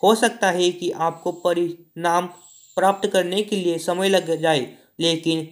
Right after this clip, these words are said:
इसके लिए आपको अपना धैर्य नहीं खोना चाहिए। अगर आप नौकरी की तलाश में हैं, तो जनवरी का महीना आपके लिए बेहद अच्छा रहेगा। इस महीने आपको सफलता जरूर मिलेगी और अच्छे परिणाम भी प्राप्त होंगे।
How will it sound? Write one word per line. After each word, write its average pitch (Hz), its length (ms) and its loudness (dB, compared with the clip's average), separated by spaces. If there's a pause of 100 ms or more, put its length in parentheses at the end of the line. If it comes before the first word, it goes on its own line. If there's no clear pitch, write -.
(120)
इसके 165 300 0
लिए 185 200 2
आपको 160 720 0
अपना 165 320 -2
धैर्य 180 320 0
नहीं 185 200 0
खोना 170 280 -2
चाहिए। 156 520 0 (160)
अगर 180 240 4
आप 165 460 -2
नौकरी 170 420 -4
की 208 120 -8
तलाश 175 440 -2
में 175 120 -4
हैं, 156 420 -4
तो 175 400 -2
जनवरी 175 540 2
का 208 120 -4
महीना 170 300 -2
आपके 160 400 -4
लिए 180 200 0
बेहद 170 320 2
अच्छा - 300 2
रहेगा। 160 560 4 (460)
इस 233 240 2
महीने 175 520 4
आपको 170 320 2
सफलता 175 460 2
जरूर 196 300 0
मिलेगी 180 460 -2
और 175 280 0
अच्छे 208 260 2
परिणाम 180 440 0
भी 220 80 2
प्राप्त 185 360 -2
होंगे। 165 420 -2